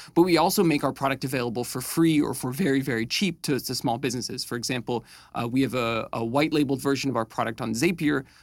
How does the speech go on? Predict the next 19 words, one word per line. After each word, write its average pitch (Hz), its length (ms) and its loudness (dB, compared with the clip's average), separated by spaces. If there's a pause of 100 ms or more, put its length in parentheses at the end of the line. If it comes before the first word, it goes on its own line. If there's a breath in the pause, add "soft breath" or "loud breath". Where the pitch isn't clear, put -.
called 127 240 -6
Lead 139 160 -2
Scoring - 260 -2
by 117 140 0
Zapier, 135 480 0
and, 120 200 -2
and 135 160 2
many 156 320 4
early 143 240 4
stage 131 300 -2
companies 127 460 -2
use 120 180 -4
Zapier 127 400 -2
to 120 80 -4
put 131 200 -4
together 120 340 -4
their 110 100 -4
business 190 300 0
processes. 120 580 -2